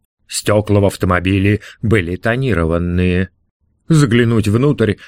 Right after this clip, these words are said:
Минотавр не мог, но обратил внимание, что номера дипломатические, с индексом инопланетного наблюдателя. Такие индексы нынче встречались все чаще,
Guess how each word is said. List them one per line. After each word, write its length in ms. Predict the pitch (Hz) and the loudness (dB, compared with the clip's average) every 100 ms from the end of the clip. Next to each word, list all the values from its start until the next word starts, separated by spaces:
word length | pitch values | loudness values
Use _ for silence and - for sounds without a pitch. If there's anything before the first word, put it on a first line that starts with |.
| - | -6
Минотавр 760 | 127 117 101 - 101 92 87 | -2 0 0 0 -2 -2 -2
не 160 | 90 90 | -2 -2
мог, 520 | 87 98 _ - - _ _ _ _ - | -2 -6 _ -20 -20 _ _ _ _ -2
но 160 | 127 | 0
обратил 420 | 110 110 104 110 | 2 2 0 0
внимание, 760 | 95 113 131 175 95 78 80 80 - - - | 0 0 2 0 -2 -4 -6 -8 -12 -20 -12
что 320 | - - 110 | -8 -2 2
номера 540 | 98 95 90 98 95 - _ | 4 4 2 2 0 -6 _
дипломатические, 1700 | 104 98 101 92 92 90 85 - 139 - 85 - - 82 73 73 - _ _ _ | -4 -2 0 0 0 -2 -4 -6 -8 -6 -8 -10 -12 -10 -10 -12 -16 _ _ _
с 180 | - - | -4 0
индексом 640 | 127 107 113 - 123 107 - - | 2 2 -2 0 0 0 -4 -4
инопланетного 880 | 127 123 113 117 113 101 - 104 107 | 0 0 2 2 2 0 0 0 2
наблюдателя. 840 | 110 107 127 131 107 - 73 67 - _ _ _ _ | 0 0 0 -2 -4 -8 -14 -14 -18 _ _ _ _
Такие 480 | - 170 135 120 110 | -4 -2 0 2 4
индексы 440 | 120 117 107 - 117 | 4 2 0 0 2
нынче 360 | 120 110 - | 2 2 2
встречались 840 | 104 - 110 98 117 104 95 - - - - | -2 0 0 2 2 2 0 -4 -16 -20 -12
все 280 | - 123 | -2 0
чаще, 760 | 101 - 113 120 - - - - | 0 -2 -4 -4 -8 -10 -12 -18